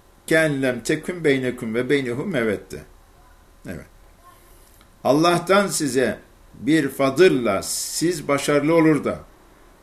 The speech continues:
galip gelirseniz sanki sizinle onlar arasında zahiri bir dostluk yokmuş gibi,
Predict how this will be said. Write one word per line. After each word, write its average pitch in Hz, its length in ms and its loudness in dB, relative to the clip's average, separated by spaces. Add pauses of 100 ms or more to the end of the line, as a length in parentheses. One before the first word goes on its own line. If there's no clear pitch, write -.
(100)
galip 139 500 4
gelirseniz 135 840 0 (340)
sanki 151 1000 -2 (520)
sizinle 165 560 2
onlar 165 440 0
arasında 120 920 0 (4000)
zahiri 190 760 2
bir 180 260 4
dostluk 160 520 2
yokmuş 160 520 2
gibi, 120 360 -4